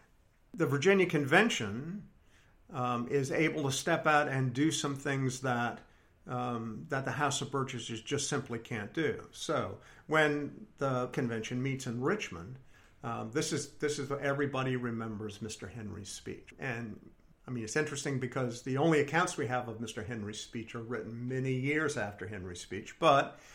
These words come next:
everyone remembers Henry's speech. And, um, what he's doing at, uh, at the time is he's calling for,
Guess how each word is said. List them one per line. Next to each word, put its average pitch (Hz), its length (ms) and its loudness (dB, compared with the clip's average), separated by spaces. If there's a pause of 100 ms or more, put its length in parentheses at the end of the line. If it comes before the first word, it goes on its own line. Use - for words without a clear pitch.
(180)
everyone 156 540 10
remembers 156 500 4
Henry's 113 380 -4
speech. - 460 -8
And, 127 400 -2
um, 127 440 -2 (400)
what 156 220 8
he's 165 240 6
doing 160 600 4
at, 127 340 -4 (140)
uh, 127 400 -6
at 135 160 -4
the 139 80 -6
time 175 320 2
is 139 120 0
he's 143 240 -4
calling 160 600 2
for, 127 720 -2